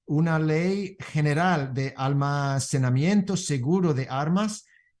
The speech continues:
y una ley que tiene un castigo más fuerte y que tiene una deterrente más fuerte contra ese tipo de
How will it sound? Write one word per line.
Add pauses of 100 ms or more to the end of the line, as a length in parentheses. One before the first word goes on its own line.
(100)
y
una
ley
que
tiene
un
castigo
más
fuerte
y
que
tiene
una (340)
deterrente
más
fuerte
contra
ese
tipo
de